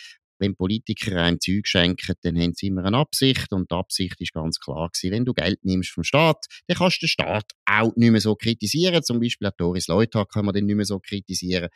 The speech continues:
Das ist letztlich der Zweck von der Übung gewesen. Jetzt braucht's die Kommission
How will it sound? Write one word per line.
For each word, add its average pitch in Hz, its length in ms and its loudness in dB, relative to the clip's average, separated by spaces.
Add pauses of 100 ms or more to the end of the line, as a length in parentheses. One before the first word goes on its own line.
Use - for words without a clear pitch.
(260)
Das - 220 -2
ist 104 160 -4
letztlich 95 540 -4 (100)
der 80 140 0 (180)
Zweck - 400 -4
von - 180 -4
der 90 120 -4
Übung 127 260 0
gewesen. 113 240 -2
Jetzt - 440 2 (240)
braucht's 208 300 2
die 185 80 -2
Kommission 165 600 2